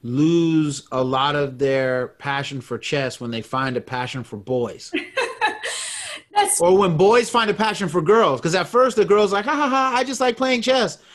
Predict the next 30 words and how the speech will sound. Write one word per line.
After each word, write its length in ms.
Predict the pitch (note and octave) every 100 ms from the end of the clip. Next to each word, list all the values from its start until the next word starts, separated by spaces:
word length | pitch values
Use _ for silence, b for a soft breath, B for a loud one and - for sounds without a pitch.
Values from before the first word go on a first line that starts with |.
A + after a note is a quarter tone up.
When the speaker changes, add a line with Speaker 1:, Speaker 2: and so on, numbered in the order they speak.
| B B
Speaker 1:
And 160 | C#3 D3
then, 160 | D#3
like, 360 | D3+ C#3+ C#3 C3
the 100 | C3+
guy 300 | D3 D3+ D3
is 120 | C#3
like, 300 | D3 C#3 C3+
"I 120 | G3+ C4+
like 200 | C4 A#3+
playing 240 | C4+ C4
chess 240 | B3 B3+ -
too." 320 | C#4+ A3 B2
And 120 | C#3+
then 100 | D3
she 140 | C#3+ E3+
starts 260 | F#3 D#3
beating 340 | B2 E3 G3 D#3+
him 120 | D3
and 60 | C#3+
he's 160 | D3
like, 240 | D3 B2+ -
"I 100 | C3
don't 120 | C3+
like 180 | C3 A#2+
losing." 340 | C#3+ A#2+ A2
So 100 | -
then 120 | D#3
she 180 | D3 G3+
stops 300 | - F#3+ -
playing. 380 | - G#3 E3